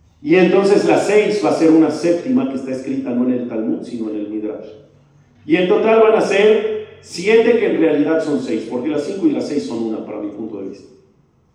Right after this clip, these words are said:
Las cinco y las seis dicen, "Pilpalta de Jochma" y "Diyakta davar mitoch davar".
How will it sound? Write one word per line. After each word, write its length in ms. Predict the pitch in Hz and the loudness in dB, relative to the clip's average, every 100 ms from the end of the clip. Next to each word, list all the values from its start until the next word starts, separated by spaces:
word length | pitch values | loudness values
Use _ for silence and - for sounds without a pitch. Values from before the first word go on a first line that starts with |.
| _ _ _ _ _ _ - | _ _ _ _ _ _ -4
Las 220 | 190 202 | 0 4
cinco 180 | 240 247 | 6 6
y 40 | |
las 160 | 233 - | 6 4
seis 260 | 202 - - | 4 2 -2
dicen, 800 | 180 - - - - - - - _ | -2 -2 -2 -2 -4 -12 -18 -20 _
"Pilpalta 920 | 170 165 151 - 185 202 208 208 175 | 2 4 4 2 2 4 4 2 2
de 60 | 143 | 2
Jochma" 1000 | - 247 - 254 - 262 - - - - _ _ _ _ _ 117 _ _ _ _ _ _ _ _ | 0 -2 0 -2 -2 -4 -6 -14 -20 -20 _ _ _ _ _ -20 _ _ _ _ _ _ _ _
y 1120 | 175 214 254 277 - - - - - - _ _ _ _ 127 | -2 4 8 8 6 2 -6 -14 -18 -20 _ _ _ _ -8
"Diyakta 680 | 170 185 202 226 233 226 220 | -4 0 4 4 4 4 4
davar 460 | 214 175 202 202 | 6 6 4 4
mitoch 400 | 175 - 180 - | 2 2 2 2
davar". 640 | 135 131 - - - - | 2 0 -2 -6 -12 -18